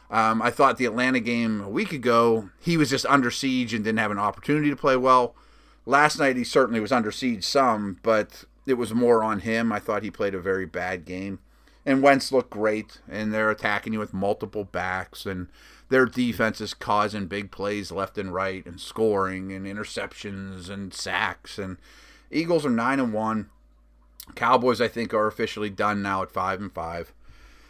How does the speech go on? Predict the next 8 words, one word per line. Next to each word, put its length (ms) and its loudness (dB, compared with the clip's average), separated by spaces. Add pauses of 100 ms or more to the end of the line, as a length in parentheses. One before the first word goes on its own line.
(220)
Um, 400 0
again, 380 2
but 120 -4
I 160 -2 (160)
kinda 240 -8
saw 160 -2
that 140 -2
coming. 260 0